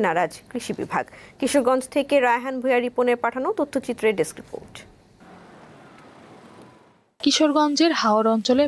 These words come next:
Speaker 2: ব্যস্ত সময় পার করছেন কৃষকরা। ভোর থেকে কাঁধে কোদাল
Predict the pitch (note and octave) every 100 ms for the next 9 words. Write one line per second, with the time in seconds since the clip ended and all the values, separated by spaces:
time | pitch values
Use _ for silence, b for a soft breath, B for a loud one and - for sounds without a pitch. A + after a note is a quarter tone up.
0 | A3+ G3 - A#3 A#3+ A#3 A#3+ G3+ G3+ A#3+
1 | - - A3+ D#3 - G#3 - F3 - -
2 | - - _ G#3+ - G3+ - F#3+ F3 C4
3 | E4+ - G3+ G3+ B3 A3 A3